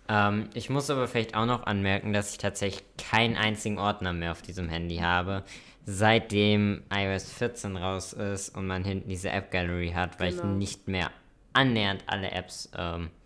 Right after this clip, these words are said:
Speaker 1: auf dem Homescreen habe oder auf den beiden Seiten, die ich nur habe,
Speaker 2: Das
Speaker 1: sondern
Speaker 2: meinte
Speaker 1: nur
Speaker 2: ich, das
Speaker 1: die
Speaker 2: meinte ich ja auch
Speaker 1: wichtigsten.
Speaker 2: vorhin, man könnte eigentlich ein eigenes Video über I O S, äh,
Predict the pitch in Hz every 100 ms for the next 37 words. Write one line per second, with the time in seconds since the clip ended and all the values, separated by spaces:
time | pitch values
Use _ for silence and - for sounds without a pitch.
0 | - - - - - - - - 98 90
1 | - 92 87 87 - - - 107 98 -
2 | - 92 92 92 90 90 92 92 92 92
3 | 82 - 92 90 90 90 90 90 90 95
4 | 90 87 - 95 92 90 - 92 85 85
5 | 87 87 95 92 - - - _ - 101
6 | 95 196 202 202 185 202 196 202 202 190
7 | 196 214 208 214 196 185 185 233 202 175
8 | 190 190 - 190 147 165 185 190 202 196
9 | 185 185 185 170 - 170 170 165 139 165
10 | 160